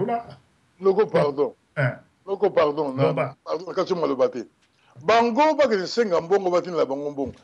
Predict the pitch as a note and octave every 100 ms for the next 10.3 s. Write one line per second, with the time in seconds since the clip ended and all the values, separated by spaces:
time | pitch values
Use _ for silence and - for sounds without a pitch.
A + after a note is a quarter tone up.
0 | - _ A3 A#3 - F#4 F#4 D#4 - E4+
1 | E4+ C4+ G3 D3 F#3 F3+ F3+ D3 E3 E3+
2 | E3 B3 B3 C4 - _ F3 G3+ C4+ E4
3 | C#4+ B3+ B3+ A3 F#3 F#3 G3 G3+ A3 C#4+
4 | D4+ B3+ E3 E3+ F3+ A#3 C4+ - - D#3
5 | E3+ E3 D#3 D3+ - G#3+ - F#3+ F3 -
6 | - _ _ B3 G#3+ A3 F#3+ E3+ A3 E3+
7 | D#3 D#3 E3 - C#4 G#3+ - D3+ D3 G#2+
8 | - _ _ _ _ _ _ - _ _
9 | D#3 F#3 G3 G3+ E3+ A#2+ - _ - -
10 | E3 C#3 -